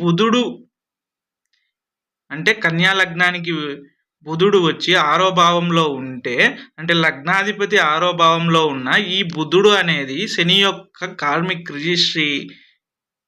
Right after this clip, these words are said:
బుధ గ్రహానికి శని యొక్క కార్మిక్ రిజిస్ట్రీ ఉండడం వల్ల ఈ బుధ గ్రహము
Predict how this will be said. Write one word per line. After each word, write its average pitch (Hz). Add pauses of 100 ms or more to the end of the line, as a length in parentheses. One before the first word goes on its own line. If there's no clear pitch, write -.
(160)
బుధ 165 (180)
గ్రహానికి 185
శని 170
యొక్క 180 (120)
కార్మిక్ 160
రిజిస్ట్రీ 160
ఉండడం 131
వల్ల 131 (220)
ఈ 175 (160)
బుధ 139 (200)
గ్రహము 170